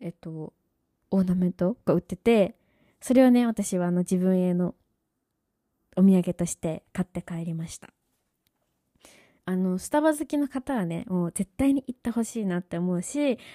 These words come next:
あの、そうじゃない方も、あの、そのオーナメントもね、あの、本当に、なんだろう、いいお土産になるし、あの、オーナメント買わなくてもカップだけでも可愛いから、ぜひ行ってみてください。はい。で、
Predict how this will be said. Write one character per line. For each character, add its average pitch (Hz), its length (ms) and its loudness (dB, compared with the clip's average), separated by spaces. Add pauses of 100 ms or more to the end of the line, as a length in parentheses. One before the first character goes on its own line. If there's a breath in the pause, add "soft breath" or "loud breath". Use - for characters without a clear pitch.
あ 220 80 -2
の、 220 80 2
そ 320 140 2
う 302 40 4
じ 269 80 -2
ゃ - 40 0
な 196 120 -2
い 190 60 -4
方 185 260 -6
も、 196 460 0
あ 190 100 -6
の、 180 440 -4 (160)
そ 240 100 0
の 226 100 2
オ 302 60 4
ー - 20 2
ナ 294 120 0
メ 208 100 2
ン 190 60 -2
ト 185 100 -8
も 175 100 -4
ね、 170 320 -6
あ 185 120 -6
の、 185 80 -4
本 208 160 -4
当 - 160 -6
に、 202 120 -4 (400)
な 202 120 -2
ん - 20 -4
だ 185 120 -4
ろ - 200 -10
う、 - 40 -20 (120)
い 247 120 2
い 214 60 4
お 185 60 4
土 190 160 6
産 190 160 4
に 190 100 6
な 196 120 6
る 170 100 0
し、 214 560 0 (420 loud breath)
あ 220 80 -2
の、 226 80 4
オ - 20 6
ー - 20 4
ナ 269 100 6
メ 220 120 4
ン - 20 -4
ト 190 100 0
買 220 160 0
わ 226 60 8
な 247 100 6
く - 80 -4
て 196 100 0
も 190 60 4
カ - 140 -6
ッ - 40 -8 (100)
プ 220 120 6
だ 220 140 -2
け 247 120 -2
で 208 100 -2
も 190 140 -2
可 196 240 -2
愛 190 180 0
い 185 40 -10
か 170 160 -10
ら、 180 360 0 (340 loud breath)
ぜ 202 120 2
ひ 196 200 -2
行 185 120 -4
っ - 40 -20
て 196 120 0
み 196 120 4
て 175 100 -6
く 180 120 -6
だ 165 160 -4
さ 180 200 -4
い。 165 100 -6 (360)
は 214 160 6
い。 - 140 4 (880)
で、 240 280 0